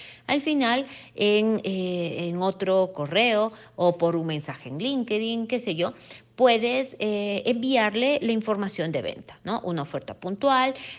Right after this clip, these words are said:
un lanzamiento de un nuevo producto, ¿sí? Y conseguir vender.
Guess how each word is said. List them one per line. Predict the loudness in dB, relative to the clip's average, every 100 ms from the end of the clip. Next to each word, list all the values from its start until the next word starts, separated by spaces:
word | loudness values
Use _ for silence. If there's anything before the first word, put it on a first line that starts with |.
| -6
un | -2 0 2
lanzamiento | 0 0 -4 -6 -4 -4
de | -4
un |
nuevo | -4 -4 -4
producto, | 0 2 2 -2 0 0 -2 -20 _
¿sí? | -4 -2 -2 0
Y | 0
conseguir | 0 -2 0 -2 0 -2 -4
vender. | -2 0 0 -2 -6